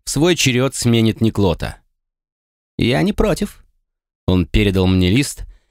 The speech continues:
и я стал вписывать в него новых членов закрытого клуба. «Однако странно как-то. Идора и Вартислава к секретам Союза допускаем, а Яксуш Приванского нет.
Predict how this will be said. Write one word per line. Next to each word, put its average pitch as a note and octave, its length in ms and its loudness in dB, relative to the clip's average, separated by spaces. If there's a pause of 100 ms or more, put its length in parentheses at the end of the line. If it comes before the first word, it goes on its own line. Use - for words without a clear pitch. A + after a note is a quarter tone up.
и B2 80 2
я D3+ 140 2
стал C3 260 0
вписывать - 440 -2
в G#2 60 0
него G#2 220 2
новых A#2+ 400 2
членов G#2 420 0
закрытого F2+ 540 0
клуба. C#2+ 440 -2 (1000)
«Однако E3+ 500 -2
странно F3+ 560 0
как-то. C2+ 460 -6 (680)
Идора A#2 360 2
и G#2+ 80 2
Вартислава G#2 640 0
к - 40 -8
секретам B2+ 460 -2
Союза C#3+ 400 0
допускаем, G#2+ 800 0 (420)
а A#2+ 140 0
Яксуш B2+ 480 0
Приванского E3 580 0
нет. - 460 -4